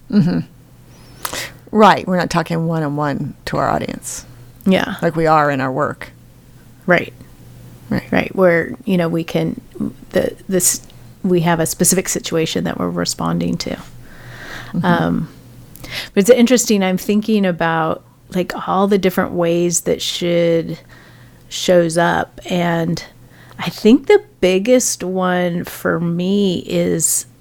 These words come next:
Speaker 2: um, personally, is around marketing my business.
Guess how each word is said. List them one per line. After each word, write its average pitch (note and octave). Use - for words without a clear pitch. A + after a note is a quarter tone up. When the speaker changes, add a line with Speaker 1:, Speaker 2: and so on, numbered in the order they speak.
Speaker 2:
um, E3+
personally, F3+
is F3
around F3
marketing E3+
my E3+
business. -